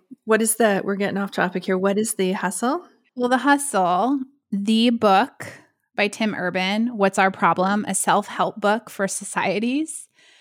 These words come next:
Speaker 2: So the audiobook is fourteen hours long. You're welcome. <laughs> I feel like everyone needs to read this book. It's very controversial.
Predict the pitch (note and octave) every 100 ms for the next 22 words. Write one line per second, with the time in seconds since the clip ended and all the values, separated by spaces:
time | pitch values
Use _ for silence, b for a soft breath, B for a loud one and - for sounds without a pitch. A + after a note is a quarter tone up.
0 | b b - B3 A#3 A3+ A3+ A#3+ G#3 A#3
1 | D4 D#4+ A#3+ B3 C4+ - - G#3+ - -
2 | A#3+ G#3 G#3+ A3 F#3+ F3+ F3+ G#3+ B3+ -
3 | - A3 G3 F#3 A3+ C4 E4+ _ _ C4+
4 | - - - - - - - A#3 B3+ -
5 | C4+ C#4+ E4 - - A3 G3+ G#3+ G#3 F#3
6 | F3+ F#3 - - F#3+ F#3 F3+ - F3 F3
7 | G3+ - _ A3+ A3 G#3+ G#3 A#3 - B3
8 | C4+ C4+ G#3 F#3 - - D2+ G#2 -